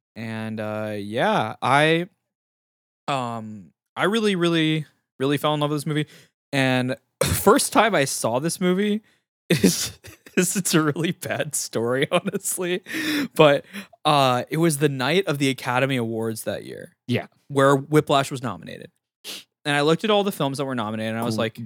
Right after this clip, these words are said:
Speaker 2: great Academy
Speaker 1: gr-,
Speaker 2: Awards.
Speaker 1: that was, that was, I think, one of the strongest years for the
Speaker 2: Oh,
Speaker 1: Academy Awards. And
Speaker 2: great
Speaker 1: maybe
Speaker 2: Academy Award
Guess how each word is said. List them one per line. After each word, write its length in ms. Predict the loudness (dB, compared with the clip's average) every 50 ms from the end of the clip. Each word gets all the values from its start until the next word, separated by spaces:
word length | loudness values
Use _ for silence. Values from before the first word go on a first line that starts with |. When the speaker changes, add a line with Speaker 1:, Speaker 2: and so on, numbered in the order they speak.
| -14 -8
Speaker 2:
great 260 | -2 0 2 2 2
Academy 380 | -2 -6 -12 -14 -14 -14 -14 -16
Speaker 1:
gr-, 60 | -14 -10 -8 -6
Speaker 2:
Awards. 120 | -4 0 2
Speaker 1:
that 100 | 4 4
was, 180 | 4 4 4
that 140 | 2 2 4
was, 200 | 4 2 2 0 -4 -6
I 80 | -6 -4
think, 220 | -4 -4 -6 -6
one 260 | -6 -6 -2 -2 0
of 80 | 0 -2
the 80 | -2
strongest 460 | -4 -6 -6 -6 -6 -6 -8 -12 -12 -12
years 180 | -12 -12 -10
for 100 | -8 -8
the 60 | -8
Speaker 2:
Oh, 60 | -8 -8
Speaker 1:
Academy 300 | -10 -12 -12 -12 -12 -12
Awards. 220 | -8 -6 -6 -4
And 120 | -4 -4 -4
Speaker 2:
great 200 | -2 -2 0 0
Speaker 1:
maybe 160 | 0 2 2
Speaker 2:
Academy 260 | 2 2 0 0 0 -2
Award 140 | -4 -6